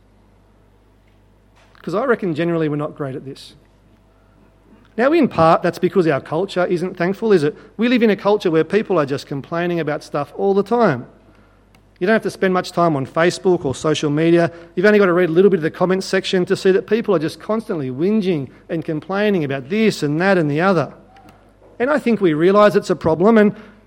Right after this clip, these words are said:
that's why we try and teach our children to be thankful, don't we? We tell them to say thank you whenever anyone does something for them. But when was the last time that you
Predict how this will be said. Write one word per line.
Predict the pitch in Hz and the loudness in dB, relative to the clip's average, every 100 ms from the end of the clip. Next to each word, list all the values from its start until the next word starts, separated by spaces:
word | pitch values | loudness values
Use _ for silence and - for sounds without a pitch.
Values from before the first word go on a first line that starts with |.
| - | 0
that's | 202 - | 0 2
why | 202 185 | 2 4
we | 196 | 2
try | 196 190 | 0 -2
and | 185 | 0
teach | 202 - | -2 0
our | 202 | 0
children | - 311 294 202 | 0 0 2 2
to | |
be | 165 | 2
thankful, | 156 160 - 165 | 0 -2 -4 0
don't | 233 220 | 0 0
we? | 139 147 - _ - | -8 -10 -18 _ -4
We | 208 | -2
tell | 202 196 156 | 2 2 6
them | 277 208 196 - - - | 6 6 4 0 -8 -6
to | 185 | -2
say | 190 180 | 0 0
thank | - 254 262 | 0 -2 0
you | 165 | -2
whenever | 165 180 | 0 -2
anyone | 196 185 190 190 | 0 2 2 2
does | 202 233 | 4 2
something | - 196 170 | 2 0 0
for | 170 143 | 0 -2
them. | 117 127 - - _ - | -2 -8 -14 -20 _ 0
But | 214 208 | 2 4
when | 294 | 2
was | 320 | 2
the | 233 | 2
last | 233 220 220 | 2 2 0
time | 202 185 | -2 0
that | 170 | -2
you | 165 262 262 139 147 | -2 -2 0 0 -2